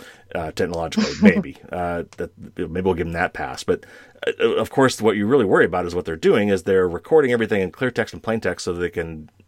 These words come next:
Speaker 1: you know, troll through it all and advertise to you.
Speaker 2: Yeah, yeah. And I think that's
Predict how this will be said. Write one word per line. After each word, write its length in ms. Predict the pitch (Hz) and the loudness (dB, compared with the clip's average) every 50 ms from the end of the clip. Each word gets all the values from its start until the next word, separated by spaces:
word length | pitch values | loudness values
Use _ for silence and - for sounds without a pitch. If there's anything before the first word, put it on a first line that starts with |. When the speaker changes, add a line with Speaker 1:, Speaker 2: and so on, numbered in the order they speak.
| _ - | _ -18
Speaker 1:
you 60 | - | -16
know, 180 | 78 69 65 67 - _ _ _ - | -16 -14 -16 -16 -18 _ _ _ -12
troll 240 | - - 104 101 107 | -6 0 0 0 2
through 200 | 107 110 104 107 | 2 0 0 2
it 60 | 104 | 4
all 200 | 101 107 113 123 | 4 4 4 2
and 280 | 117 113 113 107 104 - | 2 0 -2 -4 -4 -4
advertise 400 | 87 104 104 95 - 82 76 - | -6 -4 -6 -6 -8 -10 -12 -12
to 100 | - 71 | -14 -18
you. 80 | 64 - _ _ _ _ _ _ _ _ _ _ _ _ _ _ _ _ _ _ _ _ _ - - - - - - - | -20 -20 _ _ _ _ _ _ _ _ _ _ _ _ _ _ _ _ _ _ _ _ _ -20 -16 -14 -12 -6 2 6
Speaker 2:
Yeah, 460 | 285 330 359 339 311 277 233 196 185 | 8 10 10 10 10 8 8 6 6
yeah. 320 | 185 185 190 175 160 170 | 4 4 2 2 2 0
And 100 | 175 196 | 0 0
I 100 | 208 208 | 0 0
think 220 | 208 - 214 208 - | 0 0 -2 2 4
that's 420 | 220 208 202 - - - - _ | 4 4 4 2 -6 -20 -20 _